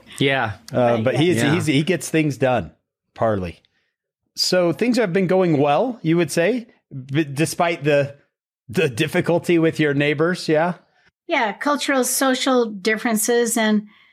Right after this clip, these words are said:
Speaker 3: I mean, can you imagine a people moving into your neighborhood saying, "The Lord has given me this land, this is Zion"?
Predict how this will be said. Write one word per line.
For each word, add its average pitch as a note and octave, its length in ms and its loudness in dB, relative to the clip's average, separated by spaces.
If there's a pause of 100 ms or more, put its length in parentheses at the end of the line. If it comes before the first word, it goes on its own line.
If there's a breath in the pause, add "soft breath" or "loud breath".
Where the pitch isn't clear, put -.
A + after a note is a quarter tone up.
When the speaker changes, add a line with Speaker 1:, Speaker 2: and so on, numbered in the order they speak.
(200 loud breath)
Speaker 3:
I B3+ 60 0
mean, A#3+ 260 0
can A#3 160 0
you A#3+ 120 0
imagine A3+ 500 0
a A3 60 -2
people A#3+ 360 -2
moving A3+ 460 0
into A3 340 0
your G#3+ 180 2
neighborhood G#3+ 640 0
saying, G#3 420 2
"The G3 100 0
Lord G3+ 280 2
has F#3+ 180 0
given G3+ 300 -2
me G3+ 140 0
this F#3+ 260 0
land, G3 320 0
this G3 220 0
is F3+ 180 -2
Zion"? F3 440 -2